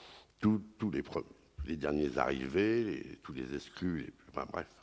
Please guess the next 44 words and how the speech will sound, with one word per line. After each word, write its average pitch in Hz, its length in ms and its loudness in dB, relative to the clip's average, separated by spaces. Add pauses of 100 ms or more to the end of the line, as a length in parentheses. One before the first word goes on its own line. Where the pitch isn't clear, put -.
(180)
toutes - 260 -8
les, 64 300 -2 (1200)
le, 78 200 -4 (420)
deux 80 180 0
fois 113 160 12
plus 113 140 10
de 120 60 12
malades, 139 340 12
je 82 80 6
signale, 95 460 10
on 78 100 10
a 80 60 10
parlé 80 200 8
de 76 60 0
dépenses 87 320 10
de 71 60 6
santé. 92 460 2 (720)
Dans 95 200 12
l'ensemble, 117 440 12
deux 127 100 12
fois 123 220 12
plus 139 200 6
de, 101 220 8
deux 127 180 12
fois 107 240 10
plus 127 160 2
de 120 60 12
maladies, 110 500 10 (760)
de, 90 280 6
deux 117 180 4
fois - 220 6
plus 104 140 -4
de - 40 -8
chômeurs, 123 380 10
enfin, 82 300 4
c'est, 76 200 -4 (120)
c'est, 80 140 -4 (100)
c'est, 69 180 -4 (260)
c'est, 82 180 -8
c'est - 140 -4
à 98 60 0
ce - 60 -16
tarif-là, - 480 4 (140)
hein. 87 80 -2